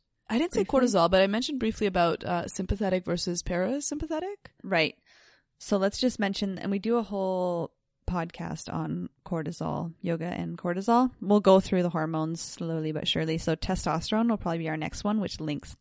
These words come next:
Speaker 2: nicely to cortisol. But we'll just say here that, um, so after you do, um, something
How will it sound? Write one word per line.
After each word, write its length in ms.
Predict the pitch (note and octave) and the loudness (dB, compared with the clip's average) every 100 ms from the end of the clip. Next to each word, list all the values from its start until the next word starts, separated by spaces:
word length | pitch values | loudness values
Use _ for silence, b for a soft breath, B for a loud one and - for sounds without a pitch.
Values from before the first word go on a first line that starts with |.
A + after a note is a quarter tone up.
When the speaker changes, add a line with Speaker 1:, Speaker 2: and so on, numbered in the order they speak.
| _ | _
Speaker 2:
nicely 340 | F3 D#3+ - - | -6 -6 -6 -8
to 140 | - | -8
cortisol. 580 | - - - - E3+ - B B - | -8 -8 -8 -6 -4 -4 B B 0
But 80 | F#3+ | 2
we'll 80 | F#3+ | 4
just 200 | F#3+ - | 0 0
say 180 | G#3 | 0
here 300 | G3+ F#3 F3 E3+ | 0 -2 -2 0
that, 300 | D#3+ D#3+ - B B B B B B _ | 0 -2 -6 B B B B B B _
um, 460 | E3+ E3 E3+ F3 - - _ _ _ _ - | -4 -2 -2 -4 -8 -12 _ _ _ _ -16
so 380 | - F#3+ E3 - _ _ _ - | 0 2 2 0 _ _ _ -2
after 580 | F#3+ G3 - G3+ F#3+ F#3 | -2 -2 -2 0 2 0
you 280 | F3+ E3 D#3+ | -2 -4 -4
do, 800 | D#3 E3 D#3+ D#3+ D#3 D3+ D3+ D3 - _ _ _ _ | -4 -2 -2 0 0 0 -2 -6 -14 _ _ _ _
um, 480 | - F3 D#3+ E3 D#3 _ _ _ - | -6 -4 -4 -4 -8 _ _ _ -4
something 540 | F#3 E3+ E3 E3 E3 | -4 -2 -6 -6 -10